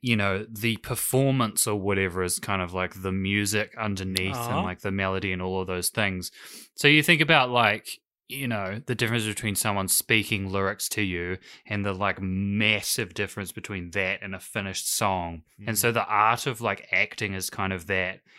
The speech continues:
Speaker 1: you know, what do you do with this dry kind of
Speaker 2: Mm.
Speaker 1: thing on a page is the, like,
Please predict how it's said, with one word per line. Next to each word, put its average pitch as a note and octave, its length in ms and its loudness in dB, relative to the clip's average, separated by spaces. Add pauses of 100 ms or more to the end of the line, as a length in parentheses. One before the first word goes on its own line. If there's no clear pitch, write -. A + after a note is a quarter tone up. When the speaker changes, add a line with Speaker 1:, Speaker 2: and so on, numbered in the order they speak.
Speaker 1:
you G#2 140 -2
know, F#2 260 -4 (140)
what A2 320 -4
do A2+ 100 -6
you G#2 160 0
do G#2 420 2
with F#2+ 240 -4
this G2+ 220 -4
dry F#2+ 640 0
kind F#2+ 340 -6
of F2 300 -10
Speaker 2:
Mm. C3+ 580 -4
Speaker 1:
thing G#2+ 380 0
on G2 140 0
a F#2 60 -6
page F2 600 -2
is G#2+ 260 -4
the, G2+ 220 -10
like, F#2 540 -12